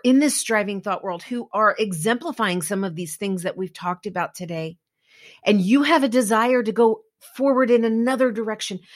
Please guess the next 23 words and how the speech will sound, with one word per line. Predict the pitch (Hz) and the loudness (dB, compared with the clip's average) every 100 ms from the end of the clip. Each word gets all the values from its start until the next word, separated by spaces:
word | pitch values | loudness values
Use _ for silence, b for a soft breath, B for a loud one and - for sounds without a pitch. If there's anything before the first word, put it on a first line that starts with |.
| B | B
to | - | -8
thrive, | 247 226 233 240 226 185 | -6 -2 0 2 2 -2
to | 214 | -6
grow, | 165 214 247 233 | -2 0 2 0
to | 202 | -2
flourish | - 226 214 | -2 -2 -2
and | 190 | -8
prosper, | 196 196 190 170 170 _ _ _ _ _ _ _ _ _ _ _ _ _ _ _ _ | -8 -8 -8 -14 -18 _ _ _ _ _ _ _ _ _ _ _ _ _ _ _ _
this | - 165 | -14 -8
is | 233 | -6
your | 240 254 | -2 -2
opportunity | 247 226 220 262 254 196 185 | -4 -8 -6 -4 -2 -2 -6
to | 185 | -8
choose. | - - 233 220 175 156 - _ _ _ _ _ _ _ | -10 -6 -4 -4 -8 -14 -18 _ _ _ _ _ _ _
You | - 214 | -4 -2
can | 220 208 | 0 -2
choose | - 247 269 233 175 - | 0 0 2 2 0 -6
to | - 196 | -8 -6
discontinue | 175 233 - 269 233 - - 269 294 202 156 156 _ _ _ _ _ _ _ _ _ _ - | 0 0 0 0 0 -2 -4 -2 0 -2 -4 -8 _ _ _ _ _ _ _ _ _ _ -10
walking | 175 202 214 214 185 170 - | 0 2 2 0 -2 -4 -4
in | 214 196 | -2 -2
close | - - 220 220 220 | -6 0 4 4 2
proximity. | - 208 196 - - 208 196 160 151 | -6 -6 -6 -6 -4 -2 -2 -4 -8